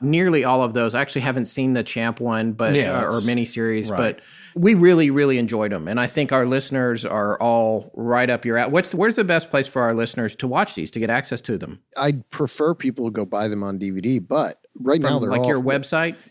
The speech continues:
Speaker 3: Yeah, yeah, uh,
Speaker 1: Okay.
Speaker 3: shop dot small town monsters dot com. But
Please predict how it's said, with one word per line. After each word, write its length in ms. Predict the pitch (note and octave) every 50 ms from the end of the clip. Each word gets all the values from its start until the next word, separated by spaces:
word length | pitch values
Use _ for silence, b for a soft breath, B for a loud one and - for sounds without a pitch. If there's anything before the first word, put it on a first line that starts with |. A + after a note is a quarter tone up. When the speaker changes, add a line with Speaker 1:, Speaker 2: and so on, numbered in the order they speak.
| _ -
Speaker 3:
Yeah, 180 | D3+ D3 C3
yeah, 340 | A#2 A2+ A#2 A2 G#2+ G2+ - -
uh, 140 | A#2+ A#2 A2
Speaker 1:
Okay. 140 | G#2+ - -
Speaker 3:
shop 260 | - A#2+ A2+ G#2 -
dot 180 | - G#2 G2 -
small 400 | - - - - B2+ G#2 G2 F2+
town 240 | - A2 G2+ F#2+
monsters 440 | F#2 F#2 F#2 F#2 - - - F#2 -
dot 240 | - F#2+ F2+ F#2 -
com. 280 | - - G#2+ G2+ G2 F#2
But 280 | - C3 A#2+ E2+ -